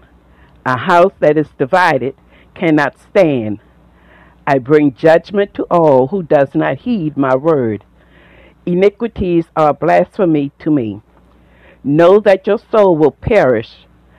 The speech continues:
The wayward will find no solace, for I will rectify all. For he that believeth will have peace,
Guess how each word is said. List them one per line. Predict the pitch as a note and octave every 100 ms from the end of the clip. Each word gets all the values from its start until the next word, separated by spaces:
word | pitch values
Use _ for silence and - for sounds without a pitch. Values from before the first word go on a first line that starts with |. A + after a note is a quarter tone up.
| _ - _
The | - C#3+
wayward | C3 G3 G#3 D#3+ C3+ D3 _ _ -
will | C#3 D3
find | - F#3+ D3 C#3 D3
no | D3+ E3 -
solace, | A3 G3 D3 G2+ - _ _ _ _ _ _
for | - D#3+
I | E3+ D#3+
will | F3 F#3+
rectify | D#3+ E3+ - D#3+ D3+ C3+ C3+ -
all. | D#3 C#3 G#2+ G#2+ - _ _ _ _ _ - -
For | - D#3
he | D#3+ A#3+ A#3
that | F#3 E3+
believeth | - D#3 G3+ F#3+ C3+ C3 _ _ _
will | - C#3
have | E3+ C#3+ _
peace, | - B3 C3